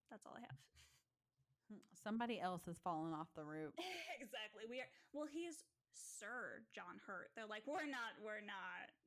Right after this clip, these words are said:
Speaker 1: we're not
Speaker 2: You
Speaker 1: breaking Sir anything."
Speaker 2: You don't, we're not breaking Sir's anything. <laughs> That's fair.
Speaker 1: <laughs>
Speaker 2: You know, and people are like, "It's goofy and there's filters and morphing effects." It was two thousand and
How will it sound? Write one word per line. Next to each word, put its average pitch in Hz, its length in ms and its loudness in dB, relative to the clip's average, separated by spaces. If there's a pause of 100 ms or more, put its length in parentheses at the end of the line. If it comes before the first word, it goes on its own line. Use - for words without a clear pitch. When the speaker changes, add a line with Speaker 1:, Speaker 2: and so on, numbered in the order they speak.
Speaker 1:
we're 220 160 0
not 202 100 2
Speaker 2:
You - 60 -6
Speaker 1:
breaking 190 420 -2
Sir 202 480 0
anything." 185 460 -6 (220)
Speaker 2:
You 220 180 6
don't, 226 260 8
we're 220 140 8
not 220 160 12
breaking 226 320 12
Sir's 196 380 12
anything. 220 500 12 (220)
<laughs> 330 200 2
That's 214 220 2 (160)
fair. 185 160 4
Speaker 1:
<laughs> 226 120 2 (1900)
Speaker 2:
You 175 160 -2
know, 165 200 0 (120)
and 247 320 12
people 294 280 4
are 277 100 8
like, 202 200 6
"It's 214 200 -2 (120)
goofy 220 400 2
and 175 120 4
there's 170 280 -2 (440)
filters 208 560 4
and 170 100 0
morphing 220 500 4
effects." 175 380 0 (100)
It 403 160 10
was - 220 12
two 302 260 8 (120)
thousand 240 500 10
and 170 180 2